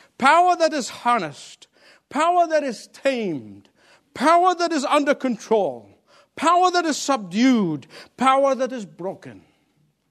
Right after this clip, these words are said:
You know, when Abraham's shepherds and Lot's shepherd got into an argument and start fighting with each other, what happened?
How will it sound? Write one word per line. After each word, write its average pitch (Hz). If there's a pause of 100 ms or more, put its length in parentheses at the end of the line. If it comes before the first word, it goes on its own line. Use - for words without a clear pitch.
(1300)
You 170
know, 208
when 202
Abraham's 208
shepherds 226
and 165
Lot's 214
shepherd 220
got 208
into 214
an 208
argument 220
and 175
start 220
fighting 226
with 220
each 233
other, 233
what 220
happened? 156